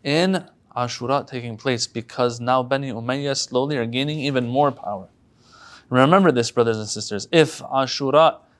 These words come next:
takes place, it's because Banu Umayyah eventually take hold of power completely. All right? Siffin is really one of those main building blocks in this building of the power of Banu Umayyah.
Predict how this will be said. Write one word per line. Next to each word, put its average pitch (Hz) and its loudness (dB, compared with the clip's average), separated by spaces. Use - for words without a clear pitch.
takes 135 -4
place, 185 2
it's 139 -8
because 156 0
Banu 165 -2
Umayyah 139 0
eventually 147 -2
take 151 -8
hold 151 0
of 113 -6
power 151 -2
completely. 131 -2
All 107 -8
right? 143 0
Siffin 196 2
is 123 -2
really 170 2
one 151 0
of 135 -2
those 127 -4
main 175 2
building 165 2
blocks 113 -2
in 127 -6
this 139 -6
building 156 0
of 131 -2
the 120 -8
power 156 2
of 117 -4
Banu 131 -4
Umayyah. 113 -4